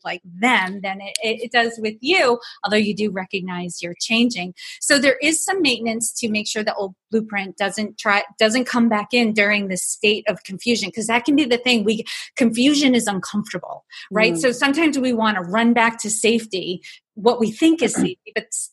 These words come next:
Speaker 1: that's the old blueprint, and that is not safe. There's a reason why you let that go. Like,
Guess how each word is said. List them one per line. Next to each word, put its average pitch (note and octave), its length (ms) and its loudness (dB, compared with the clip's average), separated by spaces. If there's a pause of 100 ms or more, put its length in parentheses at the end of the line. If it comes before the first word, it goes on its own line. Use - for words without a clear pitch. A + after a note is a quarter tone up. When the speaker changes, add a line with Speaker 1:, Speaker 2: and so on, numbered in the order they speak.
(120)
Speaker 1:
that's C4 300 2
the C4+ 140 0
old A3 260 2
blueprint, G#3+ 480 -4
and G3 160 -2
that G3 180 2
is G3+ 140 -4
not F#3 240 -2
safe. - 460 -4
There's A3+ 240 4
a G3+ 100 2
reason C#4 420 6
why G#3 140 6
you G#3 220 2
let F#3 220 0
that F3+ 180 -2
go. F#3 160 0
Like, F#3 220 -4